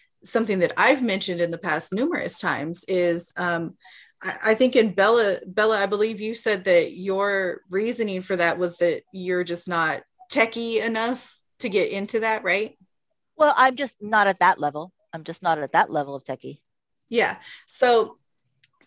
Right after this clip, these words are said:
Speaker 1: an-,
Speaker 2: And I
Speaker 1: an-,
Speaker 2: don't want
Speaker 1: another
Speaker 2: to be.
Speaker 1: way
Speaker 2: I
Speaker 1: Yeah,
Speaker 2: have no
Speaker 1: and,
Speaker 2: desire to get
Speaker 1: <laughs>
Speaker 2: there.
Speaker 1: She's like, "No, thank you."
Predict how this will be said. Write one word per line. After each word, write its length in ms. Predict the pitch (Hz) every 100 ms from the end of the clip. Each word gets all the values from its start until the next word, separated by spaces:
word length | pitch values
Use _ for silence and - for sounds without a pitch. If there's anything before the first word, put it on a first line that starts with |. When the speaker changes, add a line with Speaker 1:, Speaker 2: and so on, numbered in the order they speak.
| _ - -
Speaker 1:
an-, 100 | 226
Speaker 2:
And 120 | 240 262
I 60 |
Speaker 1:
an-, 40 | 247
Speaker 2:
don't 220 | 240 220
want 180 | 269 294
Speaker 1:
another 100 | 233
Speaker 2:
to 60 |
be. 80 | 196
Speaker 1:
way 240 | - 196 _ _ _ _ _
Speaker 2:
I 80 | -
Speaker 1:
Yeah, 60 | 208
Speaker 2:
have 180 | 208 233
no 100 | 214
Speaker 1:
and, 80 |
Speaker 2:
desire 440 | 208 202 202 202 180
to 120 | 285
get 220 | 185 285
Speaker 1:
<laughs> 20 |
Speaker 2:
there. 220 | - - - _ _ - - -
Speaker 1:
She's 220 | 294 247
like, 160 | 233
"No, 160 | 214 190
thank 240 | 170 185
you." 140 | -